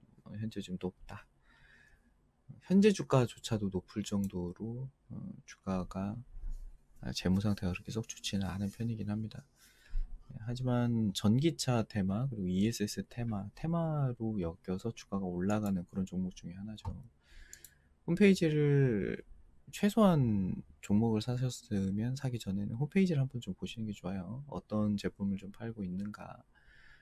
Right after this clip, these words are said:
뭐, 캐파시터를 만드는 회사입니다. 뭐, 그린캡,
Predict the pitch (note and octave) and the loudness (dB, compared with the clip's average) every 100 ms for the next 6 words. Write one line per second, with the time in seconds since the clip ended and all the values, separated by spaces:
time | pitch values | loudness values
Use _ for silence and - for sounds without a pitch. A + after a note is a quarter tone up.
0 | _ - E2+ D3 D3 F#3+ - C#3+ C3+ A#2+ | _ -12 -6 -2 0 0 0 2 2 2
1 | A2 G#2+ G2 F2 F2+ G2 G2 F#2+ F#2+ F#2 | 0 -2 -2 -6 -4 -2 0 -2 -4 -6
2 | F2+ G2 - A2 G2+ F#2+ G2 - F#2 - | -6 -6 -6 -8 -8 -8 -12 -12 -14 -16
3 | C3 C#3 - _ _ _ - - - - | -18 -20 -20 _ _ _ -20 -20 -20 -20
4 | _ _ - G2 G2 - | _ _ -4 0 0 -4